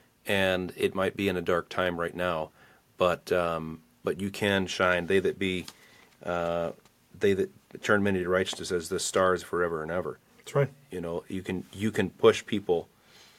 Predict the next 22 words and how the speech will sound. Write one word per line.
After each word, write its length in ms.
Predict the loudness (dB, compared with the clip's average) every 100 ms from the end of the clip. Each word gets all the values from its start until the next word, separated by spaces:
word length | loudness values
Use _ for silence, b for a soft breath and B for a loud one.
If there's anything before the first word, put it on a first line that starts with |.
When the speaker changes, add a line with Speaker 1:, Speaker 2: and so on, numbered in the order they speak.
| b b _
Speaker 1:
towards 480 | -2 6 8 6 2
the 100 | -2
Lord 420 | 0 0 -2 -10 _ _ _ _ _ _
and, 420 | -4 -4 -4 -6
uh, 300 | -6 -6 -6 -4
in, 240 | -2 -2 -2
in 100 | -4
a 60 |
dark 240 | 0 -2 0
time. 260 | -2 -2 -6
That's 120 | -10 2
good. 280 | 4 4 0 _ _ _ -20
It's 120 | -2
really 160 | 2 4
good. 220 | 4 2 -2 _ B B B B B B B
Yeah, 120 | 2 4
I 40 |
was 100 | 2
just 120 | 0
looking 160 | -2 -2
up 80 | 2
that 180 | 0